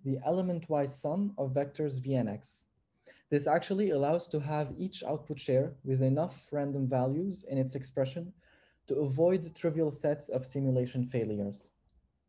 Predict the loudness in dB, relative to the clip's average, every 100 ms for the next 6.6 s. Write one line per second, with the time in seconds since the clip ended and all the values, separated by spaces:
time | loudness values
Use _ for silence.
0 | _ _ _ _ -20 -20 -8 0 2 2
1 | 0 0 4 4 4 0 0 0 2 2
2 | 2 -2 -4 -6 0 0 0 -2 -2 -2
3 | -2 0 2 2 2 4 6 4 -2 -2
4 | 2 2 0 -2 -4 0 0 0 -2 0
5 | 0 -2 -8 -2 2 2 2 2 2 4
6 | 4 2 -2 -4 -4 -4